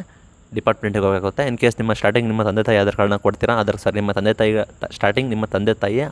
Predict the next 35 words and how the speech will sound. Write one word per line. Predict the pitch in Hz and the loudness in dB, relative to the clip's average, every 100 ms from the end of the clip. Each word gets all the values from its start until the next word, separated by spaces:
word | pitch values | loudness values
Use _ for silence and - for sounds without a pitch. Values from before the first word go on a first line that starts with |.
| 107 | -2
ಆಧಾರ್ | 107 110 - | 0 0 0
ಕಾರ್ಡ್ | 107 101 | -2 -2
ಡೀಟೇಲ್ಸನ್ನು | 101 107 - 117 107 | -4 -4 -4 -2 -2
ಎಂಟ್ರಿ | 101 104 | -2 0
ಮಾಡಬೇಕಾದ್ರೆ | 98 95 107 160 - - - - - | 0 0 0 -2 -4 -14 -20 -14 -10
ಮಿಸ್ಟೇಕ್ | 104 120 110 | 0 0 2
ಮಾಡಿದರೆ | 104 104 123 135 | 0 0 0 0
ಅಥವಾ | - 110 110 | 2 2 4
ಬೇರೆ | 110 110 | 4 4
ಆದ್-, | 107 - 113 | 2 -4 -4
ನಂಬರ್ | 104 107 98 | 0 0 0
ಎಂಟ್ರಿ | 101 98 | 0 0
ಮಾಡಿದರೆ | 95 143 208 - - - - - - - 131 | -2 -4 -6 -12 -20 -20 -20 -20 -20 -2 4
ಈ | 135 | 4
ಇಶ್ಯೂನ | 110 - 110 117 - - - | 4 2 2 2 -2 -10 0
ಪ್ರಾರಂಭ | 104 110 101 | 2 2 2
ಮಾಡ್ತಾಯಿದ್ರೆ | 98 104 101 101 | 0 0 0 0
ನೀವು | 131 - 117 | -2 -4 -2
ಡಿಪಾರ್ಟ್‌ಮೆಂಟಿಗೆ | - 113 107 113 107 101 | 0 0 2 0 4 4
ಹೋಗಿ | 117 139 | 4 2
ಅಲ್ಲಿ | 117 | 0
ನೀವು | 107 135 - | -2 -2 -2
ಸರಿಪಡಿಸ್ಕೋಬೇಕಾಗುತ್ತೆ. | 113 104 95 101 95 98 175 180 117 | -2 -2 -4 -4 -2 -2 -6 -6 -4
ಎಲ್ಲ | 107 127 143 | -2 0 0
ಕರೆಕ್ಟ್ | 113 113 - 117 104 | 0 -2 -2 -4 2
ಮಾಡಿದ್ರು | 107 123 110 | 2 0 -4
ಕೂಡ | 135 185 - - - - | -4 -4 -6 -18 -14 -6
ಇನ್ನೂ | 131 147 | 0 0
ಸ್ಕಾಲರ್‌ಶಿಪ್ | - 107 120 - | 4 2 2 0
ಪೆಂಡಿಂಗ್ | 104 104 104 | 0 2 0
ಇದೆ | 101 101 | -2 0
ಅಂದರೆ | 117 185 123 | 0 -2 -2
ನಿಮಗೆ | 127 117 | -2 0
ಗೊತ್ತಿರೋ | - 120 | 2 2
ಹಾಗೆ | 120 | 2